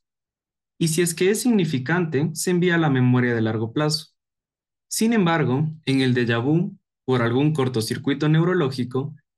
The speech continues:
la información se salta directamente a la memoria de largo plazo. Y así,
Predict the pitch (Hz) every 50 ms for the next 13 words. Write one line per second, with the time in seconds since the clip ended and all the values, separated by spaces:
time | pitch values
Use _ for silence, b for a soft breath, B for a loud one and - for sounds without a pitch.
0 | _ _ _ _ 139 156 165 160 165 185 180 180 180 180 165 - 214 226 220 -
1 | 165 156 156 170 185 190 196 202 190 165 143 139 143 156 190 214 220 - 226 190
2 | 175 180 202 202 214 185 139 123 120 120 120 123 127 127 135 139 139 127 117 113
3 | 113 110 110 110 113 - - 156 170 156 - - - - - _ _ _ _ _
4 | _ _ _ _ _ _ _ _ _ _ _ - 170 165 170 170 175 170 - -
5 | 214 202 190 202 202 202